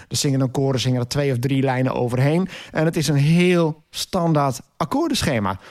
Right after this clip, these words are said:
Dus eigenlijk briljant dat ze dat samen hebben gebracht. En dan, eh, nou ja, een beetje een, eh, ik weet niet of het ook weer een Roland T R acht nul acht beatje is of zoiets, maar een, een generieke dancebeat eronder. Het is in ieder geval geen Soul to Soul deze keer, daar kunnen we van zeggen.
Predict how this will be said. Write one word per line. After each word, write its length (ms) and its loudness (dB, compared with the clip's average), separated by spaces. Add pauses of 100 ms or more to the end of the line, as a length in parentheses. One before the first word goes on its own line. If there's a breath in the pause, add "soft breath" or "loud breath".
(300 loud breath)
Dus 140 0
eigenlijk 320 0
briljant 420 0
dat 140 -6
ze 100 -4
dat 160 -2
samen 260 0
hebben 200 0
gebracht. 400 0
En 80 0
dan, 140 2
eh, 60 2
nou 240 0
ja, 80 0
een 100 -2
beetje 280 -2
een, 240 2
eh, 140 0
ik 280 -8
weet 0 -
niet 120 0
of 60 0
het 100 -6
ook 120 -2
weer 140 0
een 120 0
Roland 340 0
T 40 -6
R 240 0
acht 200 -4
nul 120 0
acht 200 -2
beatje 300 0
is 140 0
of 80 -2
zoiets, 320 -2
maar 240 -2
een, 160 -2
een 120 0
generieke 580 0
dancebeat 520 0
eronder. 300 0
Het 420 -14
is 80 2
in 60 4
ieder 100 0
geval 140 0
geen 120 0
Soul 200 0
to 100 -6
Soul 240 2
deze 300 2
keer, 200 -2
daar 100 -2
kunnen 200 0
we 60 0
van 100 0
zeggen. 240 0